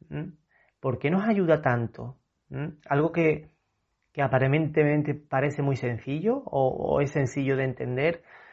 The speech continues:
¿por qué después nos cuesta tanto trabajo? ¿M? Porque seguramente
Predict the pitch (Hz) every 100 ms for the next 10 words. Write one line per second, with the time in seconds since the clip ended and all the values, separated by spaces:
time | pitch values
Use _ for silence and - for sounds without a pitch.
0 | - _ _ - 113 - 131 156 196 190
1 | - 160 156 156 151 139 131 127 135 -
2 | - 123 117 117 _ _ - 131 185 254
3 | _ _ - 127 131 127 156 185 190 196
4 | 190 214 254